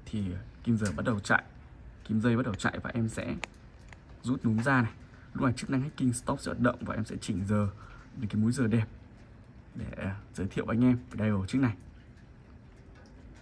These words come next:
Một cái dial làm rất là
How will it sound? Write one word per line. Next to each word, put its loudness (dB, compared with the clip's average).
Một -6
cái 6
dial 8
làm 4
rất 0
là 0